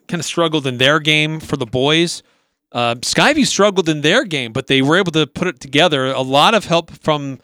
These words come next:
uh, fringe guys. I don't wanna call them fringe guys, but more like bench players, non-stars, if that may be the better way to describe that. And, uh, really a surprising loss for Ridgeline. So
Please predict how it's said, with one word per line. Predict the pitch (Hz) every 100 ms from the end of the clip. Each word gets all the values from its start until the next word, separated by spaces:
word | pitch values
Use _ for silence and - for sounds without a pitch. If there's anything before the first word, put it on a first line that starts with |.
| _ _ _ _ -
uh, | 131 117 113 117 - 76 -
fringe | 120 - - 151 170 170
guys. | 180 170 180
I | 175
don't | 170
wanna | 156
call | 123 123
them | 101
fringe | - 131 120 113 -
guys, | 104 107
but | 165
more | 160 143
like | 135 135
bench | 151 143 - - - _
players, | - 165 160 160 160 _ _ -
non-stars, | 147 160 170 165 165 - - - 139 143 160 147
if |
that | 143 143 -
may |
be | 143 139
the | 123
better | 127 127
way | 143 156 160
to | 147 151
describe | 139 - 143 139
that. | 143 143 - _ _ _ _
And, | 127 131 131
uh, | 131 123
really | 120 175 180
a | 143 147
surprising | - 156 151 156 139 139
loss | 123 135 143 143
for | - 139 127
Ridgeline. | 113 127 156 123 104 98
So | - 135 120